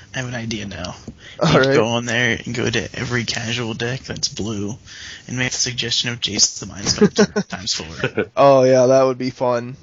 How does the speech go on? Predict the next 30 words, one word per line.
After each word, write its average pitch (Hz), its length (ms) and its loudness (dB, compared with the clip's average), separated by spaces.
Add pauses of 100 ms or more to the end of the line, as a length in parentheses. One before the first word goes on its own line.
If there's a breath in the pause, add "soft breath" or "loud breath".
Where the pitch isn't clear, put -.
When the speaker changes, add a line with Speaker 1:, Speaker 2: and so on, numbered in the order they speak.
(300)
Speaker 2:
Um, 143 220 -12 (160)
<laughs> - 1800 -8
I 135 100 4
pu-, - 180 -8 (260)
I - 60 -10
put 127 280 0
a, 120 320 2
uh, 131 360 0 (200)
a 131 80 -2
deck 131 300 2
on 123 140 2
there 120 200 2
called 120 260 -2
the 117 200 -2
Seven 120 340 0
Card 117 220 -2
Sucker 117 260 -4
Punch, 117 400 -6
which - 180 -10
is 127 100 -4
actually 120 340 0
an 120 80 0
eight 123 160 0
card 123 280 2
deck, 120 320 2 (140)
which - 220 -8
just - 340 -6
has 127 240 2
a, 123 200 2
like, 123 200 -2